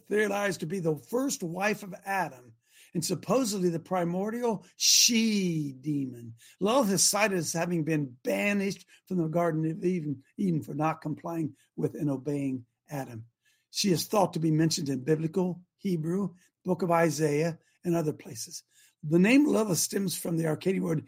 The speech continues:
Lelu, is related to Hebrew word Lilith, which is thought to be a night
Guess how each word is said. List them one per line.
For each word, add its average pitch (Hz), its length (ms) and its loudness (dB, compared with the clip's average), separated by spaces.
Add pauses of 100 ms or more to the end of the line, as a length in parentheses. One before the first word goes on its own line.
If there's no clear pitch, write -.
(220)
Lelu, 170 720 8
is 135 140 -10
related 165 460 2
to 156 280 -2 (520)
Hebrew 160 240 6
word 160 140 4
Lilith, 160 520 6 (180)
which 160 160 -6
is 139 100 -8 (160)
thought 208 280 -2
to 165 80 -4
be 160 300 0 (280)
a 147 80 0
night 208 380 4